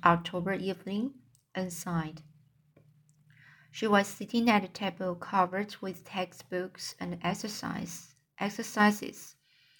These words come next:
but the co-, closely written sheets of paper before her has no apparent connection with studies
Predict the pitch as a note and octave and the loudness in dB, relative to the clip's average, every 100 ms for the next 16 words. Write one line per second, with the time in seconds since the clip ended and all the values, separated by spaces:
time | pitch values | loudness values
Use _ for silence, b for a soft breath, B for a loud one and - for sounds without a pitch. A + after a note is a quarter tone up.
0 | b b b b G#3 G#3 G3+ - A3+ G#3+ | b b b b 8 8 8 4 0 0
1 | - _ - - A3+ B3 B3+ A#3 A#3 A3+ | -4 _ -6 6 8 8 6 4 4 4
2 | G#3 G3 G3 G3+ G3+ - G3+ G#3 - G#3 | 2 0 0 -4 -4 -2 -2 -4 0 0
3 | G#3 G#3+ G3+ G3 F#3 - - F#3 G3 G3+ | 0 -6 -4 0 -2 -4 -12 -4 -2 2
4 | F3 F3+ - F3+ F3 F3 F3 E3+ - - | 2 2 -2 -6 -6 -2 0 0 -4 -14
5 | - F#3+ F#3+ G3+ - - _ - F3 F3 | -8 -2 0 -2 -8 -14 _ -10 -4 0
6 | F3+ F3+ - G#3+ G#3+ F#3 F3 - - F#3+ | -2 -2 -4 -4 -4 -6 -8 -12 4 6
7 | F#3 F3 E3+ | 8 6 2